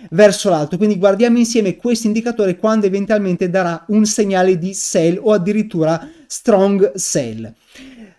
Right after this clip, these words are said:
Poi ragazzi, questo indicatore è molto simile a quello precedente, questa invece è la distanza che c'è tra il prezzo e la media mobile invece delle duecento settimane,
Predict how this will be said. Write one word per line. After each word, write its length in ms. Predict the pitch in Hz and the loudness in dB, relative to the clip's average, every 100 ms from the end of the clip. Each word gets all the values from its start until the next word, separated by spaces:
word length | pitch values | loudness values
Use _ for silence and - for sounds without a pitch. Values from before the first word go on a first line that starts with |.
| _ | _
Poi 160 | 214 214 | 6 6
ragazzi, 440 | 214 226 220 185 | 6 4 2 0
questo 240 | 214 208 | 0 2
indicatore 480 | 214 214 208 262 294 | 0 0 0 2 4
è 20 | |
molto 340 | 220 240 247 220 | 6 6 4 -2
simile 380 | - 262 226 180 | -4 0 2 2
a 60 | |
quello 200 | - 185 | 2 0
precedente, 640 | 156 170 - 202 262 220 | 0 -4 -2 -2 0 -2
questa 240 | 208 208 202 | 0 0 2
invece 300 | 180 208 190 | 2 2 2
è 20 | |
la 80 | 165 | -2
distanza 560 | 165 - 226 220 214 | -2 -4 -2 -2 -4
che 120 | 180 170 | -8 -4
c'è 340 | 220 165 135 | -2 -2 -2
tra 160 | 170 170 | -2 -2
il 80 | |
prezzo 340 | 170 214 180 170 | 0 0 0 -4
e 40 | |
la 100 | 147 | -2
media 260 | 202 226 208 | 0 0 2
mobile 320 | 208 185 165 | 2 2 2
invece 340 | 165 214 214 | 2 0 0
delle 240 | 165 170 160 | 0 0 0
duecento 640 | 165 180 180 226 220 190 | 2 0 2 0 0 -2
settimane, 720 | - 165 175 180 220 262 294 | -6 -8 -4 -2 0 0 -4